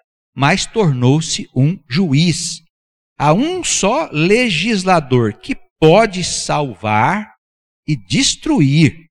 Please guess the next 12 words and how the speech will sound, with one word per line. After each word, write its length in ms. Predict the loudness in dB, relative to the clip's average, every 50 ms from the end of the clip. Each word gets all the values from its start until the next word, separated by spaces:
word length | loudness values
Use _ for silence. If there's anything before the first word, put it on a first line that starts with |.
| _ _ _ _ _ _ _ _ _ _ _
Este 240 | -8 -6 -6 -4 -2
legislador 540 | -2 -2 -2 -2 -2 -2 -2 -2 -2 -2 -2
é 80 | -2
Deus. 380 | -4 0 2 2 2 2 0 -6 -14 _ _ _ _ _ _ _ _ _ _ _
Tu, 140 | 0 0 2
porém, 420 | 6 6 6 6 8 6 4 2 0
quem 380 | -2 -4 -4 -2 0 2 2
és 440 | 4 4 2 0 -2 -6 -8 -8 -10 -14 _ _ _ _ _
que 140 | -8 -4 -2
julgas 840 | -2 0 0 2 2 2 2 0 0 0 0 0 0 -2 -8 -10 -12
o 80 | -12 -6
outro? 680 | 0 2 4 4 4 2 -2 -8 -10 -10 -10 -10 -10